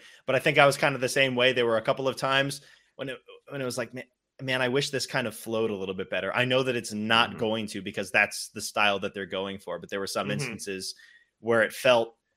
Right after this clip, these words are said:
Speaker 1: a little bit stilted when, you know, the character speaking is just speaking very normally, and there's, they're trying to run after somebody, and it's just like, boop, boop, as they're, as they're slowly moving forward. I cou-, I couldn't tell if I was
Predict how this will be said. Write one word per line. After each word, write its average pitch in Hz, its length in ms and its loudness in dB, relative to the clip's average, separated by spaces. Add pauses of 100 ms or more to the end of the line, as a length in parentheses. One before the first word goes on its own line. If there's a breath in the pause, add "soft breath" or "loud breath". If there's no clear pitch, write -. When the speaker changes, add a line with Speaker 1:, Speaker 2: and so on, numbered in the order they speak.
(160)
Speaker 1:
a 107 80 -8
little 143 220 6
bit 160 160 6
stilted 160 600 4 (120)
when, 117 640 2
you 120 120 -8
know, 98 160 -4 (260)
the 104 340 -2 (460)
character 123 360 4
speaking 143 460 4
is 98 120 -6
just 104 160 -10
speaking 113 320 -6
very 113 200 4
normally, 110 640 0
and 98 260 -8
there's, 104 280 -6 (280 loud breath)
they're 139 120 2
trying 156 220 8
to 151 80 6
run 175 180 10
after 175 280 8
somebody, 123 380 4
and 104 40 -4
it's 98 80 -8
just 90 100 -14
like, 85 160 -16
boop, 104 140 -12 (180)
boop, 98 140 -10 (320)
as 90 180 -12
they're, 87 320 -8
as 95 120 -10
they're 95 100 -10
slowly 92 340 -8
moving 92 320 -10
forward. 90 300 -6
I 87 80 -6
cou-, - 140 -12
I 104 80 -8
couldn't 117 260 -4
tell 110 220 2
if 107 100 -2
I 101 120 2
was 92 400 -6